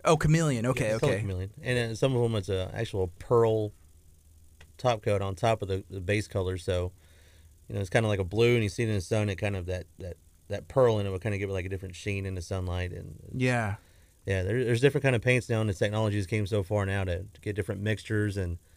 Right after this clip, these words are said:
Speaker 2: to get it right, you know. So they, there, there's some paint jobs out there now. You think it's, like, there's one that we saw the other day. Um,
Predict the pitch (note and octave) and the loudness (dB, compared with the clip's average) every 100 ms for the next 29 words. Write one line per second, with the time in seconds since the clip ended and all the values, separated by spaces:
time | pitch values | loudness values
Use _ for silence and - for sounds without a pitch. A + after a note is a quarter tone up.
0 | - - - A#2 G#2+ A#2 F2+ G#2+ G#2+ F#2 | -20 -20 -10 -2 2 4 4 4 4 0
1 | F#2+ G2+ G2+ G#2 F2+ F#2 A2+ - - - | -2 -4 -2 -2 0 -2 -4 -10 -20 -20
2 | - - - A#2 A#2+ A2+ A2+ A#2 G#2 G#2 | -20 -12 -4 0 0 0 4 4 6 4
3 | G2 G#2+ G2+ G2 G#2+ G#2 G2+ B2+ A2+ G2+ | 4 2 2 0 0 0 4 4 4 0
4 | - - - - - - _ - A2+ C3 | -4 -20 -20 -20 -20 -20 _ -2 2 2
5 | G#2+ C3 C3+ A#2 C3+ A#2 A#2 G2+ A#2+ A#2 | 4 6 6 6 6 6 4 6 8 8
6 | F#2+ F#2+ - - G#2+ G2+ F#2 F2 | 4 -2 -8 -4 0 0 0 -4